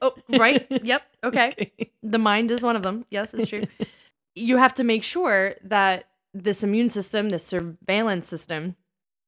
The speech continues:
Speaker 1: is up to par. Which is really, like, hard if you're not fully taking care of yourself, I E me,
Speaker 2: Mm-hmm.
Speaker 1: I E you, I E everyone when life gets too busy, right?
Speaker 2: Right. Especially right now.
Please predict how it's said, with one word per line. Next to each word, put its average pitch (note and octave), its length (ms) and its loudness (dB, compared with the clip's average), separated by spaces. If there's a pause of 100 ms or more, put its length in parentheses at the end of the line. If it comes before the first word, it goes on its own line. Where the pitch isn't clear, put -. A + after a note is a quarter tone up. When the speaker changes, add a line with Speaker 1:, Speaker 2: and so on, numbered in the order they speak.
(520)
Speaker 1:
is F#3+ 200 -6
up G3+ 140 -2
to - 80 -10
par. - 300 -6 (1300)
Which A#3 120 2
is C#4 100 -2
really, F#4+ 380 6
like, B3+ 280 2
hard A3 400 4
if - 160 -2
you're A3+ 100 0
not F#3+ 340 0
fully F#3 320 -2
taking E3+ 240 -6
care D3+ 160 -6
of D3 60 -4
yourself, G3+ 340 -2 (100)
I D#3+ 140 0
E D3 440 -10
me, D3+ 420 -6 (100)
Speaker 2:
Mm-hmm. D#3+ 360 0 (200)
Speaker 1:
I D3+ 120 -2
E C3+ 40 -6 (220)
you, D3 340 -6
I D#3 140 -6
E C#3 340 -10
everyone D#3 680 -6
when D3 160 -10
life C#3 200 -12
gets - 200 -10
too - 80 -10
busy, F#3 320 -4 (160)
right? D#3+ 100 -4
Speaker 2:
Right. C3+ 180 -2 (140)
Especially G3+ 440 0
right D#3 360 0
now. B2 460 -4